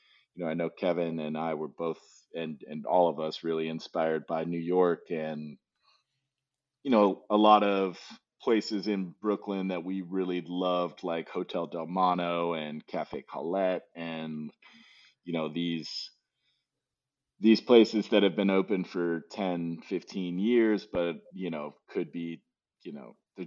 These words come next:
just this timeless design that, that just never gets old, is endlessly warm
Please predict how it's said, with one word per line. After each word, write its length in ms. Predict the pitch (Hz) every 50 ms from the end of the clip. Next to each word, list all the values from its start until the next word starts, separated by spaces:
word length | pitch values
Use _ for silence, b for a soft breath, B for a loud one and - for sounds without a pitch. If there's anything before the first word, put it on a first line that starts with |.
| -
just 260 | - 107 101 - - - _ - -
this 200 | 101 95 - - _ _ _ _ -
timeless 540 | - - 104 101 98 98 98 92 85 82 -
design 640 | - 87 78 - 85 78 76 78 76 73 71 73 - _ _ _ _ _
that, 320 | - 87 87 82 82 82 - - 85
that 160 | 87 85 78
just 240 | - 90 82 - 92
never 280 | 95 95 92 90 92
gets 280 | 80 87 87 80 - -
old, 300 | - 82 82 82 80 73
is 320 | 60 - 82 78 - - - _ -
endlessly 720 | 95 95 92 90 92 87 - - - 87 85 82 80 73 -
warm 580 | 82 87 87 90 90 90 90 87 87 90 90 98